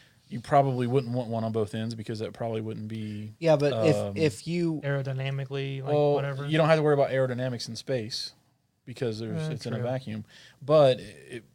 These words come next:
Speaker 1: for cost savings, or maybe you would want the, having two would be redundant. You,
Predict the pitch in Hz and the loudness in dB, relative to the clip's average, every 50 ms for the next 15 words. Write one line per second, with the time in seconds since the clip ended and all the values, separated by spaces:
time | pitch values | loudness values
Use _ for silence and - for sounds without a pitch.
0 | _ _ _ _ _ _ _ _ _ - - - 139 120 - - 143 127 127 127 | _ _ _ _ _ _ _ _ _ -20 -12 -8 -8 -8 -2 2 4 6 6 6
1 | - - - 139 127 127 120 123 123 123 120 123 117 - - 107 117 113 113 117 | 4 2 2 2 2 2 0 0 -2 -2 -2 -2 -2 -4 -4 -4 -6 -4 -4 -4
2 | 117 117 117 113 113 113 107 104 107 117 117 127 127 110 113 113 113 110 110 107 | -4 -4 -4 -4 -4 -4 -4 -4 -4 -4 -4 -4 -4 -6 -8 -8 -6 -6 -4 -6
3 | 107 104 - - 120 113 110 113 110 104 - - - 123 120 120 117 113 113 110 | -8 -10 -6 -2 -2 -2 -2 -2 -4 -6 -6 -6 -6 -4 -2 -2 -2 -4 -4 -6
4 | 107 113 110 110 110 110 107 107 - - - _ 117 117 120 110 117 120 123 120 | -6 -6 -6 -6 -6 -6 -8 -10 -12 -18 -20 _ -10 -8 -6 -2 0 0 2 2
5 | 113 113 123 - - - - - - - - - _ _ 135 135 139 139 | 0 -2 -4 -8 -14 -20 -20 -20 -20 -20 -20 -20 _ _ -4 -4 -4 -4